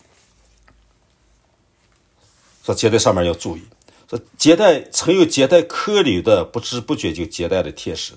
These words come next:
这个我们弟兄姊妹如果读创世纪应该很熟悉。创世纪的十八章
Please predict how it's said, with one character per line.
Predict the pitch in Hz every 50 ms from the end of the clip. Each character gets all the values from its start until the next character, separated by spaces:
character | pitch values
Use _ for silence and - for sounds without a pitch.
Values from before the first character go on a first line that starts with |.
| _ -
这 | - 117 104
个 | 95
我 | 87 85
们 | 80 87 87 82 - _ _ _ _ _ _ _ _ _ _ -
弟 | 95
兄 | 92 104
姊 | 92 92
妹 | 90 87
如 | 78 80 92
果 | 98 87
读 | - - 156 170
创 | 170 - - - 101
世 | - - -
纪 | - - 82 78
应 | 78
该 | 76 82 73
很 | - - 80 80
熟 | - - - - - -
悉。 | 104 - - - - - _ _ _ _ _ _ _ _ _ _ _ _ _ _ _ _ _ _ _ _
创 | - - - -
世 | - - - - - - 95 87
纪 | - - -
的 | - - 87 85 80
十 | - - - - - -
八 | - 104 101 95
章 | 92 - 104 95 95 92 -